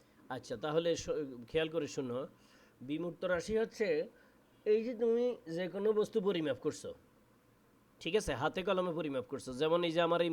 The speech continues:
মনিটর, এটার দৈর্ঘ্য এবং প্রস্থ মাপছো। ঠিক আছে?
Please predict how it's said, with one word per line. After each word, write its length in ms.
মনিটর, 400
এটার 340
দৈর্ঘ্য 300
এবং 140
প্রস্থ 240
মাপছো। 360
ঠিক 200
আছে? 160